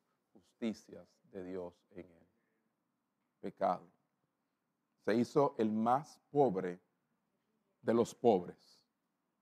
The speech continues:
El pecado hace que una persona sea pobre, aunque tenga cuarto. Es miserable, es pobre,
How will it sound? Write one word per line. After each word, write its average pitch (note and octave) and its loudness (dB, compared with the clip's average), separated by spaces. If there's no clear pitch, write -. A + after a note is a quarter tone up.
El G#2 -4
pecado A#2+ 4
hace A#2+ 0
que G#2+ 2
una G#2+ -2
persona A2 -6
sea A2 -6
pobre, F#2+ -10
aunque D3 4
tenga C#3 -2
cuarto. G#2+ 0
Es A2+ -2
miserable, A2 2
es - -2
pobre, D#3+ 12